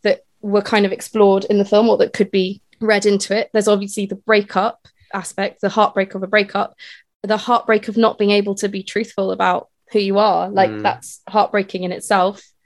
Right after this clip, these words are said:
Speaker 2: And on that point,
Speaker 1: Yeah.
Speaker 2: um, Mario <clears throat> seems to have some sort of,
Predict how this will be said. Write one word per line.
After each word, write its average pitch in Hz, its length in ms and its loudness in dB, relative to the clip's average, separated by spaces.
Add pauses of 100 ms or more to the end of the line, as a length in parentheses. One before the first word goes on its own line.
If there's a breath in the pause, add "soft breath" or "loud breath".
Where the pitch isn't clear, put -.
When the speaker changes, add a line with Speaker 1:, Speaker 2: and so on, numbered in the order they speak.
(140)
Speaker 2:
And 131 300 -6
on 131 160 -6
that - 160 -8
point, 107 340 -8
Speaker 1:
Yeah. 196 400 4
Speaker 2:
um, 110 80 -12
Mario 110 560 0 (220)
<clears throat> 147 260 0
seems 156 280 2
to 143 80 -2
have 135 200 -2
some 127 160 -4
sort 113 300 2
of, 113 180 -8